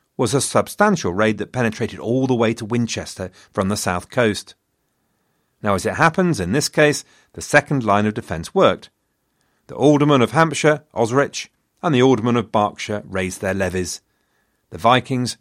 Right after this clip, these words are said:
chose to attack one of the few places with a wall left by the Romans at Winchester, and so they were defeated and driven off.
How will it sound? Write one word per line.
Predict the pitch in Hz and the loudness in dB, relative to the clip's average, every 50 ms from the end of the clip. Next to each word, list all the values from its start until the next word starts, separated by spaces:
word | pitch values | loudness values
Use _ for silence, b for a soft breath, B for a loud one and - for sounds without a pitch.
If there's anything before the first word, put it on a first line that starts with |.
| _ _ | _ _
chose | - - 127 127 117 - | -4 -2 -2 -2 -2 -2
to | - 113 | -4 -6
attack | 107 - 127 131 110 - _ _ | -4 -4 -4 -4 -4 -6 _ _
one | - 117 127 120 | -4 -2 -2 0
of | 107 90 | 0 -2
the | 90 | -4
few | - - - 190 180 175 | -6 -4 -2 -2 -2 -2
places | 170 - - 87 85 - - 110 87 | -2 -4 -6 -6 -4 -6 -8 -8 -6
with | 90 90 | -6 -4
a | 110 131 | -2 2
wall | 165 185 170 165 175 165 | 4 4 6 4 4 2
left | - 107 104 120 - - | 0 0 -2 -2 -2 -2
by | - 107 | -2 -2
the | 113 127 113 | 0 0 -2
Romans | 98 87 87 87 90 95 92 - _ _ _ _ - | -2 -2 -4 -4 -4 -6 -8 -10 _ _ _ _ -12
at | 87 90 - - | -12 -10 -6 -4
Winchester, | 107 110 107 107 - 85 - - - 87 85 - _ _ _ _ _ _ _ _ _ _ _ _ _ _ - | -2 -2 -2 -2 -4 -10 -10 -12 -14 -14 -16 -18 _ _ _ _ _ _ _ _ _ _ _ _ _ _ -8
and | 131 127 - | -8 -4 0
so | - 113 107 107 107 B B B B | 2 2 2 2 -2 B B B B
they | - 90 | -2 -2
were | 104 123 | 0 2
defeated | 131 170 160 - 127 110 107 - 117 107 107 _ _ - | 2 2 2 2 0 -2 0 -2 -4 -4 -6 _ _ -4
and | 113 107 95 | -4 -2 -2
driven | 101 92 82 95 | -2 -2 0 0
off. | 113 113 104 - - - | 0 0 0 -2 -8 -20